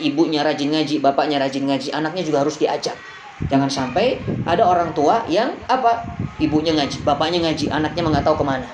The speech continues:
Ya, anaknya kadang-kadang apa? Main, kadang-kadang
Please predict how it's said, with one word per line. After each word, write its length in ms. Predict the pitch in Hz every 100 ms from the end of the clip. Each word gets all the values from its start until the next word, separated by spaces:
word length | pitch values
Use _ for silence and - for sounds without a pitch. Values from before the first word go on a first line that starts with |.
| - - - - - -
Ya, 160 | 127 139 139
anaknya 400 | 151 151 165 170
kadang-kadang 480 | 156 147 151 165 151
apa? 100 | -
Main, 240 | 156 156 123
kadang-kadang 480 | 135 143 135 175